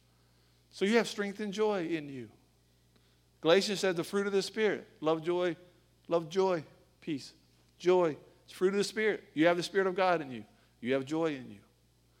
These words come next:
You have joy in you. It's in his presence that there's fullness of joy. Psalms ninety-one, verse one and two. "Those who live in the shelter of the Most High."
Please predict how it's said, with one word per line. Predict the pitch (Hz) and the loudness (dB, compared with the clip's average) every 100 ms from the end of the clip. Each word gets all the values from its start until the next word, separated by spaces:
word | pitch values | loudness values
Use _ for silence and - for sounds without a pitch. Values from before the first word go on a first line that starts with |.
| _ _ _ _ _ _ _ _ _ _ _ _ _ _ - | _ _ _ _ _ _ _ _ _ _ _ _ _ _ -6
You | 135 | -2
have | 151 | -2
joy | 156 175 185 | 0 0 -2
in | 123 | -6
you. | 107 - - | -12 -18 -10
It's | 147 156 | -2 2
in | 170 | 4
his | 180 - | 2 2
presence | 185 190 170 127 - - _ _ _ _ _ _ _ _ | 4 4 4 -6 -12 -20 _ _ _ _ _ _ _ _
that | 131 139 | 0 2
there's | 156 135 | 2 0
fullness | - 165 165 - | 2 2 2 -2
of | 147 | -4
joy. | 139 170 147 110 - - _ _ _ _ _ _ _ _ _ _ _ _ | 0 4 2 0 -10 -20 _ _ _ _ _ _ _ _ _ _ _ _
Psalms | - 190 190 | 2 6 8
ninety-one, | 180 185 190 202 196 | 8 8 8 8 6
verse | 175 165 | 4 2
one | 185 190 | 4 4
and | 185 | 2
two. | - 208 160 120 - - - _ _ _ - | 2 2 2 0 -12 -20 -20 _ _ _ 4
"Those | 175 202 196 | 10 10 8
who | 208 | 6
live | 190 208 208 196 | 10 12 12 10
in | |
the | 196 | 2
shelter | 180 - 208 196 196 | 2 4 4 4 4
of | |
the | 185 | 4
Most | 185 190 196 | 6 4 4
High." | 190 190 175 131 | 4 6 6 2